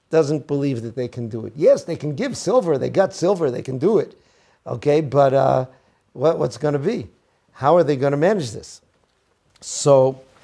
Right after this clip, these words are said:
he showed him the Matbeah Shel Eish. The Matbeah Shel Eish means, says the Sfas Emes, that every Jew has inside of himself a burning love for HaKadosh Baruch Hu, a desire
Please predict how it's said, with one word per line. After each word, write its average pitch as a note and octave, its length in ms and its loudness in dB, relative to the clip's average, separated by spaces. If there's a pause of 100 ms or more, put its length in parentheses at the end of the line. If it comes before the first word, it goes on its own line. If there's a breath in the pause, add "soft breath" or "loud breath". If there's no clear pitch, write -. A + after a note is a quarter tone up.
(760 loud breath)
he C3+ 100 -6
showed F#3 300 4
him E3 180 -2
the C3+ 120 -2
Matbeah C3 300 0
Shel A2+ 220 -6
Eish. - 400 -18 (760 soft breath)
The D3 60 -4
Matbeah D#3+ 560 4
Shel F3+ 200 -2
Eish F#3+ 400 -2
means, D#3+ 460 -2
says A#2+ 200 -8
the A#2 60 -10
Sfas A2+ 440 -8
Emes, A2 300 -12
that - 220 -18
every E3 280 -4
Jew C3+ 280 -4
has C3 360 -2
inside C3 440 -2
of G#2+ 80 -6
himself G#2+ 640 -12 (640)
a A#2 80 -8
burning F3+ 400 0
love C#3+ 320 2
for A#2 180 -4
HaKadosh G#2 380 -12
Baruch G2 240 -8
Hu, - 180 -20 (760)
a D3 80 -4
desire E3 760 2